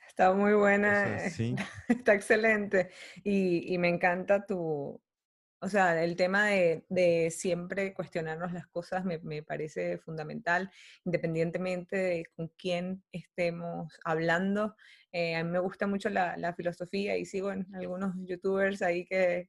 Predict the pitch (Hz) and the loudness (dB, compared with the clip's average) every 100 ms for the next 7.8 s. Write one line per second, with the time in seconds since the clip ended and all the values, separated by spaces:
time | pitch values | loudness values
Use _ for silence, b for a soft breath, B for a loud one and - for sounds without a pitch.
0 | _ 160 - 175 190 180 170 190 185 196 | _ -12 -6 -4 -2 -2 -2 -2 -2 -2
1 | 175 170 175 180 190 190 180 185 180 170 | -4 -2 -4 -4 -6 -4 -4 -6 -10 -8
2 | - 185 208 - 190 185 165 175 180 214 | -6 -6 -6 -2 0 0 -2 -4 -4 0
3 | 214 202 208 208 202 208 - _ _ - | 2 4 4 2 0 -2 -6 _ _ -20
4 | - _ - - 220 196 185 190 190 214 | -20 _ -18 0 4 4 2 0 0 2
5 | 214 214 208 196 180 175 196 196 214 240 | 2 2 2 0 0 0 0 0 0 0
6 | 226 - 165 156 - _ - - 185 180 | 0 -2 -4 -4 -10 _ -4 2 2 4
7 | 170 165 180 214 175 202 220 | 2 4 4 2 0 -2 -4